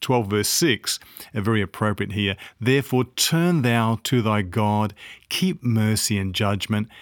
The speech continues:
and wait on thy God continually." So let's do that today. Let's pray. Dear Father in heaven, we thank you so much for the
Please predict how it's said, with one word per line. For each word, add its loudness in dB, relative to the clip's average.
and 0
wait 0
on 0
thy -4
God 0
continually." -4
So 0
let's 0
do 2
that -4
today. -2
Let's -2
pray. -2
Dear 4
Father 0
in -2
heaven, 2
we 4
thank -2
you 2
so 2
much -4
for -4
the -4